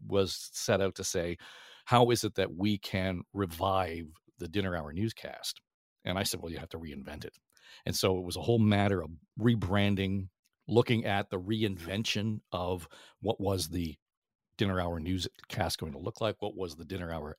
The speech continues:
anchor look like, what's the role of all that. So we did some very deep research. We brought in, uh, Graham Newell to, to, to help us with this whole project.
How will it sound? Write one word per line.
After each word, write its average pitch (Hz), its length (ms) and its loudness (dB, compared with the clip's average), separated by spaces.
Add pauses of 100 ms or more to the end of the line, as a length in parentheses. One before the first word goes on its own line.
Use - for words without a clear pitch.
anchor 117 460 6
look 117 260 0
like, 123 180 2
what's - 200 -4
the - 100 -12
role 104 320 0
of 104 100 2
all 107 220 2
that. 110 200 4 (600)
So - 140 0
we 107 120 4
did 95 160 0
some 92 200 0
very 117 260 8
deep 104 320 -2
research. 123 580 2
We 87 140 -6
brought 92 360 0
in, 85 260 -6 (160)
uh, 80 260 -6
Graham 98 400 2
Newell 127 400 4 (280)
to, 85 260 -4
to, 82 100 -8 (120)
to - 120 -12
help 117 300 4
us 104 120 0
with 107 200 2
this 104 160 2
whole 104 240 2
project. 101 680 0